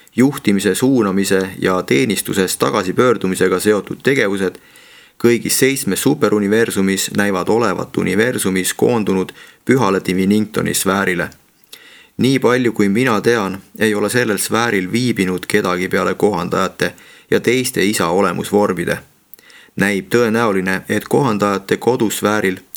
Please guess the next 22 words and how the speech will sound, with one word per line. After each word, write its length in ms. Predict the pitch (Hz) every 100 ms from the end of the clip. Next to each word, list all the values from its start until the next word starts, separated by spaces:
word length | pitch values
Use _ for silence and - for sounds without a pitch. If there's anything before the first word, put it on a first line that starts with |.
| - -
Diviningtonil 760 | 101 104 123 135 - 104 98 98 - _
elab 240 | 110 107 104
arvukaid 640 | 120 131 98 - 98 101 -
ilmutamata 840 | 120 120 87 - 87 90 - 90
eelisikulisi 800 | 110 110 98 110 98 - 87 87 82 -
eluvorme. 640 | 113 98 90 95 85 73 73 _ _ _ _ _ - - -
Me 120 | 92
oletame, 560 | 107 131 107 107 104 101 101 -
et 200 | 98 104
need 240 | 113 113 110
teised 380 | 127 135 120
olemusvormid 840 | 113 123 107 101 107 120 113 98 - - - -
võivad 280 | 110 107 117
olla 300 | 123 107 101
kuidagi 420 | 120 123 98 92
seotud 360 | 107 104 98
saladuslike 720 | - 113 113 95 92 92 90
järelvaatajate 960 | 98 107 92 101 101 - 87 87 - 90
praeguse 540 | - 127 117 95 -
ja 100 | 90
tulevase 500 | 87 117 104 87 87
hoolekandega, 800 | 85 101 101 82 82 87 76 73